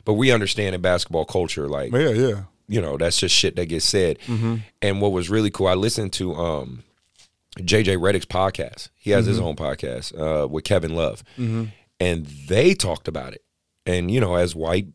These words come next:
Speaker 1: basketball, and he said, he said, "Have you ever played like a punk ass white boy?" That's what Kevin Love said to J J Redick, and I, they had another guest.
Speaker 2: Yeah.
Speaker 1: And Kevin Love was like, "Yeah."
Speaker 2: Yeah, yeah,
Speaker 1: And
Speaker 2: yeah,
Speaker 1: they,
Speaker 2: yeah.
Speaker 1: and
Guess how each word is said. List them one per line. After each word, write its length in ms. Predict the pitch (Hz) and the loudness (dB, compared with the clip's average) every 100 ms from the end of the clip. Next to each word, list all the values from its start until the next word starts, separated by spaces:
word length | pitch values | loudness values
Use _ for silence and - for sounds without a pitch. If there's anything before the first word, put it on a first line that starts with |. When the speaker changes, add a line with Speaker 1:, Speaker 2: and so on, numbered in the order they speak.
| - | -2
Speaker 1:
basketball, 320 | 82 85 95 98 | 2 2 2 0
and 140 | 95 | 0
he 180 | 87 147 | 0 0
said, 380 | - 107 92 87 - - - - | 2 4 2 0 -8 -20 -18 -4
he 120 | 135 | 0
said, 360 | - 98 90 - _ _ - | 2 0 -2 -6 _ _ -10
"Have 240 | 87 90 | -2 -2
you 200 | 85 117 | 2 6
ever 420 | 117 107 107 104 - _ _ _ _ _ | 6 6 4 2 0 _ _ _ _ _
played 240 | - 107 95 | 2 6 6
like 160 | 92 | 4
a 60 | 78 | 2
punk 240 | 98 92 | 0 0
ass 200 | 87 82 | -2 -2
white 240 | 85 78 - | 0 -2 -2
boy?" 180 | 60 - | -8 2
That's 160 | 104 110 | 4 4
what 120 | 107 | 2
Kevin 340 | - 135 123 | 4 4 6
Love 220 | 113 113 104 | 6 6 6
said 300 | 120 107 92 | 6 4 4
to 100 | 98 | 0
J 180 | 101 104 | 2 4
J 80 | |
Redick, 260 | 98 101 92 | 4 4 2
and 100 | 92 | 2
I, 80 | 92 | 0
they 100 | 104 | 2
had 140 | 117 | 2
another 300 | 95 95 90 | 2 2 0
guest. 280 | 78 69 - | 0 -4 -4
Speaker 2:
Yeah. 300 | 131 123 104 98 - - | 0 2 0 -4 -10 0
Speaker 1:
And 380 | 104 95 92 | 4 4 2
Kevin 300 | 87 113 107 | 0 2 2
Love 120 | 113 117 | 0 -2
was 120 | 95 | -2
like, 160 | 85 60 | -4 0
"Yeah." 340 | 92 170 117 - _ | 4 4 4 -8 _
Speaker 2:
Yeah, 200 | 120 131 | 0 2
yeah, 160 | 120 113 | 2 0
Speaker 1:
And 80 | 110 | 0
Speaker 2:
yeah, 180 | 92 101 | 2 4
Speaker 1:
they, 160 | 104 | 4
Speaker 2:
yeah. 100 | 110 101 | 2 0
Speaker 1:
and 340 | 101 95 95 | 0 0 0